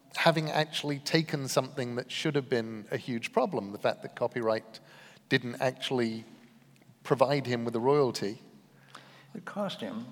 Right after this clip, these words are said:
Speaker 2: cost him some of his health.
Speaker 1: It, I was gonna say, it cost him significantly in his health.
Speaker 2: And
Speaker 1: Um,
Speaker 2: yet he had that thing writers, as writers seldom have, which is the instant feedback instead of the fourteen months later feedback of the normal book pu-,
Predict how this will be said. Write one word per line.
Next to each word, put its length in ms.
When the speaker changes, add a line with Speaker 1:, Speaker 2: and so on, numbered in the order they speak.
Speaker 2:
cost 280
him 120
some 180
of 100
his 180
health. 400
Speaker 1:
It, 200
I 140
was 200
gonna 160
say, 120
it 120
cost 260
him 80
significantly 800
in 60
his 160
health. 500
Speaker 2:
And 100
Speaker 1:
Um, 160
Speaker 2:
yet 140
he 260
had 260
that 140
thing 300
writers, 640
as 200
writers 440
seldom 440
have, 220
which 300
is 200
the 100
instant 480
feedback 580
instead 420
of 180
the 300
fourteen 380
months 300
later 300
feedback 520
of 120
the 100
normal 380
book 160
pu-, 140